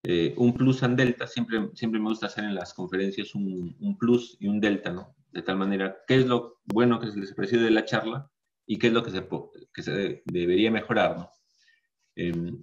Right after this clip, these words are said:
a fin de tener siempre una mejora continua, que ese es otro principio Lean,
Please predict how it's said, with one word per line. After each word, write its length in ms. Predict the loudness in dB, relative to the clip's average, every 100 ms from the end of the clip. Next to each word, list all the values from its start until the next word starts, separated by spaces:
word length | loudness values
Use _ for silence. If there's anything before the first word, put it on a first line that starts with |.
| -4
a 80 |
fin 240 | 0 2 4
de 360 | 4 0 -6 -2
tener 240 | 2 2
siempre 280 | 2 0 2
una 120 | 0
mejora 320 | 0 -2 -2
continua, 400 | -2 -4 -6 -8
que 100 | -8
ese 140 | -8 -8
es 180 | -18 _
otro 360 | 2 2 2 0
principio 460 | -2 -2 -2 -2
Lean, 240 | -2 -2